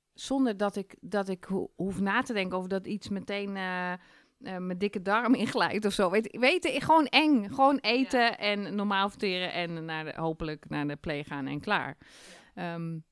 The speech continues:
Speaker 1: dat. Nou, wat misschien een, een, eh, een aanname is, maar je, je, je hoort best wel heel veel mensen die een, eh, gastric bypass hebben, ehm, eh, laten doen, gehad, gekregen, gekocht, wat, wat is het? Ehm, eh,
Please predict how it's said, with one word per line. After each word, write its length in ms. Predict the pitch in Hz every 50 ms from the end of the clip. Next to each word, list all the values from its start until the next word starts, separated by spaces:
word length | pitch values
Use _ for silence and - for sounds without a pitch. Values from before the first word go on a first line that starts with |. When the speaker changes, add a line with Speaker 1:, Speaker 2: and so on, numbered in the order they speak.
| _ _ _ _ _ _ _ _ _ _ _ _ _ _
Speaker 1:
dat. 400 | 226 - 147 139 - _ _ _ _ _ _ _ _ _ _ _ _ _ _ _ -
Nou, 140 | 180 175
wat 100 | 185 190
misschien 320 | 196 208 190 - - 220 220
een, 200 | 208 190 185 -
een, 280 | - - 185 185 180 180
eh, 160 | 180 175 170 -
een 220 | - 170 170 - -
aanname 420 | 185 214 254 240 214 180 165 160
is, 100 | 170 -
maar 100 | 185 185
je, 160 | 180 175 - -
je, 240 | - 170 175 170 -
je 160 | - 151 175
hoort 140 | 185 175 170
best 180 | 175 196 190 -
wel 100 | 185 170
heel 120 | 180 180
veel 160 | 170 - 170
mensen 280 | 160 160 180 185 - 208
die 120 | 214 220
een, 120 | 220 220 220
eh, 60 | 214 202
gastric 300 | - 208 208 - 226 185
bypass 520 | - 202 202 196 190 - - 196 190 185 -
hebben, 380 | 202 190 185 190 190 185 -
ehm, 480 | - - 180 180 180 180 180 180 180 185 -
eh, 400 | - 175 180 175 175 175 175 175 180 - -
laten 440 | - 185 185 180 180 - - 160 147
doen, 280 | 190 208 240 277 349 427 -
gehad, 520 | - - - - 175 160 170 196 - - -
gekregen, 580 | - 175 - - 185 185 190 - - 220 247 - - - - - - - - _
gekocht, 560 | - - 156 - - 190 202 - - - - -
wat, 200 | 165 165 180 170
wat 140 | 165 165
is 140 | 180 185 -
het? 280 | 226 233 262 - - - - - 262 220 -
Ehm, 680 | - 208 214 214 214 208 208 208 214 208 208 208 202 - -
eh, 260 | - - 196 196 190